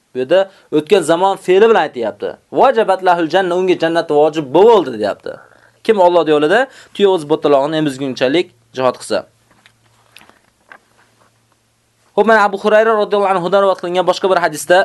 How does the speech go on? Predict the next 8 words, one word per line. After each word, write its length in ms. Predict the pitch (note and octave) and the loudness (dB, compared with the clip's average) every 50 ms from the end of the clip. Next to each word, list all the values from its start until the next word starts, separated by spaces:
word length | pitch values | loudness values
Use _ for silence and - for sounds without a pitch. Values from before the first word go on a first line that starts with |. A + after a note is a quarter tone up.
| - - _ _ _ _ _ _ - | 0 -6 _ _ _ _ _ _ 2
bir 100 | A3 A#3+ | 2 2
kishi 260 | - - - G#3+ A3 A#3 - - _ _ | 2 0 0 2 2 2 0 -4 _ _
Rasululloh 400 | - D3 D#3+ - - G#3+ G#3 G#3 - | -2 -2 -2 0 0 -2 0 0 0
sallallohu 300 | G#3 F#3+ F#3+ F#3+ G3 F#3+ | 0 0 0 2 2 0
alayhi 120 | F#3+ F#3+ | 0 0
vasallam 200 | - F#3 E3+ E3+ | -2 -2 0 -2
ashablaridan 580 | E3 - - F#3+ F3 F3 F3 F3 E3+ D#3+ D#3 D3 | -4 -2 -2 -2 0 2 2 2 2 2 0 0
edi. 180 | C#3+ C#3+ F3 | 0 0 -2